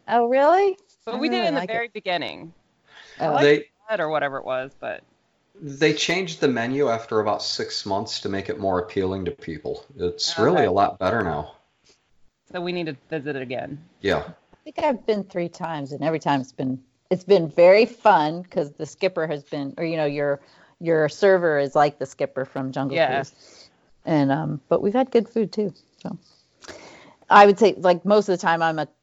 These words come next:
Speaker 2: quick service girl, I think, at Magic Kingdom. There's not too many places I eat table service there, but that was one of 'em.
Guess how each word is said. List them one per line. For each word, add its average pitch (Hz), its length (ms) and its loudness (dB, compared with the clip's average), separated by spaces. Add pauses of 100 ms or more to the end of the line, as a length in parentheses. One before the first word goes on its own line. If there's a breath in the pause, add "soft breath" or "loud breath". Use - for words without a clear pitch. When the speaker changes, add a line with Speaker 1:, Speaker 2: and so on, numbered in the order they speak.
Speaker 2:
quick 185 220 -2
service 151 300 -4
girl, 147 300 -2
I 147 140 -4
think, 135 280 -8
at - 140 -6
Magic 139 300 -8
Kingdom. 139 520 -8 (180)
There's 156 120 -14
not 156 220 -8
too 156 140 -4
many 139 160 -2
places 139 380 -6
I 139 80 -4
eat 135 180 -4 (360)
table 143 220 -2
service - 300 -8
there, - 220 -6
but - 220 -10 (440)
that - 200 -2
was 156 120 -6
one 151 200 -2
of 156 80 -4
'em. 156 240 -4